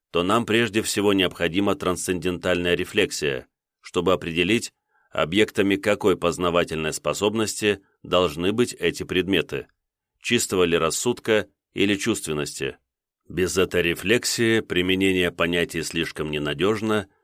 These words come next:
и приводит к мнимым синтетическим основоположениям, которые критический разум не может признать и которые основываются исключительно на трансцендентальной амфиболии,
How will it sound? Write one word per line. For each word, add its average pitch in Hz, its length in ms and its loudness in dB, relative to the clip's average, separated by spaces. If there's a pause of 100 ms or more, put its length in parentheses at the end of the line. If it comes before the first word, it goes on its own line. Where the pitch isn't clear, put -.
(140)
и 95 100 0
приводит 98 560 0
к - 120 -10
мнимым 101 440 0
синтетическим 85 880 -4
основоположениям, 80 1120 -2 (300)
которые 104 420 4
критический 98 680 -2
разум 92 420 0
не 85 80 0
может 90 400 -2
признать 80 580 -2 (440)
и - 100 -2
которые 104 460 4
основываются 104 760 2
исключительно 95 880 -2 (220)
на 95 160 0
трансцендентальной 87 1120 0
амфиболии, 85 960 -2